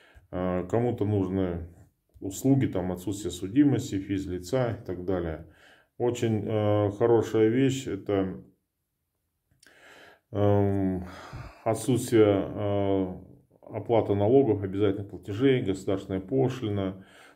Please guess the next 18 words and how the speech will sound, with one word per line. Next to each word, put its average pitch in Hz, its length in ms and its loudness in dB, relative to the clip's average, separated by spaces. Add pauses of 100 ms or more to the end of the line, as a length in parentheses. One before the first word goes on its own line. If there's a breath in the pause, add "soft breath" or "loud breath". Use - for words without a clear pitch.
(100)
проверка, 107 460 4
э, 95 500 2
документов, 98 580 -6
выданных 95 440 -4
егов. 127 520 2 (300 loud breath)
То 110 80 -4
есть 104 120 -2
очень 135 240 2
много 107 760 0
хороших 110 380 0
приложений. 90 680 -2 (1200 soft breath)
Значит, 110 340 -8
устанавливается 117 960 2
она 107 260 -12
через, 101 640 -10
эм, 92 580 -10 (1600 loud breath)
устанавливается 104 840 2
через - 800 -10